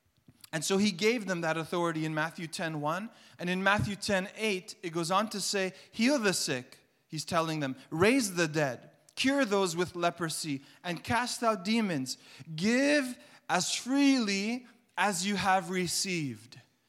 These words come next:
Give as freely as you have received. And it's not necessarily talking about money. It's talking about the spiritual inheritance that you've received, the,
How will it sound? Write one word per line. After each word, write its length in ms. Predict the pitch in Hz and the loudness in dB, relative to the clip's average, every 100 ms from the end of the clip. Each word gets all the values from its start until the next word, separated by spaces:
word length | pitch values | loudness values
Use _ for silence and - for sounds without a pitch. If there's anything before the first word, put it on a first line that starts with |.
| _ - - 160 | _ -20 -18 -4
Give 640 | 190 269 277 269 269 240 - - - | 4 6 8 6 4 0 -14 -10 0
as 260 | 170 - | 0 2
freely 880 | - - 277 254 226 185 208 247 - _ _ - 175 | -2 0 2 4 4 2 0 -2 -8 _ _ -10 -4
as 280 | 185 165 202 | -4 -2 0
you 180 | 247 | 0
have 520 | 208 214 208 214 185 - - | 0 0 0 -2 -6 -20 -14
received. 800 | 147 175 - - 196 156 117 131 _ _ _ _ _ _ | -6 -4 -2 -4 -4 -4 -6 -12 _ _ _ _ _ _
And 160 | 147 170 | -6 -4
it's 140 | 180 | -2
not 200 | 208 226 | 4 4
necessarily 640 | 208 208 202 - 214 208 202 | 4 0 0 0 0 0 -2
talking 440 | 196 202 196 202 | -4 -4 -4 -6
about 280 | 185 175 170 | -2 -2 -2
money. 440 | 170 185 139 110 - _ _ _ _ _ _ _ _ | -2 -4 -4 -10 -16 _ _ _ _ _ _ _ _
It's 140 | - - | -10 -2
talking 360 | 202 196 208 | 2 2 0
about 280 | 185 175 175 | 0 0 0
the 100 | 156 | -2
spiritual 720 | 143 - 208 208 202 220 202 | -2 -2 2 2 0 -4 -2
inheritance 960 | 185 165 180 185 165 - 143 127 - - _ - _ 147 | -2 -4 0 0 0 -4 -10 -8 -8 -8 _ -20 _ -6
that 180 | 143 | -4
you've 600 | 143 160 208 220 190 165 | -2 0 2 0 -4 -10
received, 460 | 180 180 226 226 | -6 -2 0 -2
the, 100 | 175 | 0